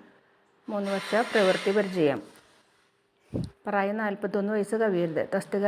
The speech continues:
ഇലക്ട്രിക്കൽ എഞ്ചിനീയർ ഒഴിവ് ഒന്ന്, ശമ്പളം നാൽപതിനായിരം രൂപ. യോഗ്യത ഫസ്റ്റ് ക്ലാസ്സോടെയുള്ള ഇലക്ട്രിക്കൽ എഞ്ചിനീയറിംഗ് ബിരുദം, മൂന്ന് വർഷ പ്രവൃത്തി പരിചയം.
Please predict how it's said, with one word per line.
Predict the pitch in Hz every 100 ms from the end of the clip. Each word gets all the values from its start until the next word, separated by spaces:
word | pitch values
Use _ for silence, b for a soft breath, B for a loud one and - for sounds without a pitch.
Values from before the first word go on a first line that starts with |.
| 202
ഇലക്ട്രിക്കൽ | 202 202 - 220 226
എഞ്ചിനീയർ | 214 202 190 185 170
ഒഴിവ് | - 208 202 208
ഒന്ന്, | 208 180 170 - _ -
ശമ്പളം | 214 202 202 208
നാൽപതിനായിരം | 202 202 190 196 190 196
രൂപ. | 185 156
യോഗ്യത | 165 185 196 208
ഫസ്റ്റ് | 196 -
ക്ലാസ്സോടെയുള്ള | 202 202 202 202 208
ഇലക്ട്രിക്കൽ | 202 196 190 - 202 214 208
എഞ്ചിനീയറിംഗ് | 196 190 190 202 208
ബിരുദം, | 202 180 190 240
മൂന്ന് | - 202 202
വർഷ | 208 202
പ്രവൃത്തി | 214 226 196 185 185
പരിചയം. | 190 185 175 165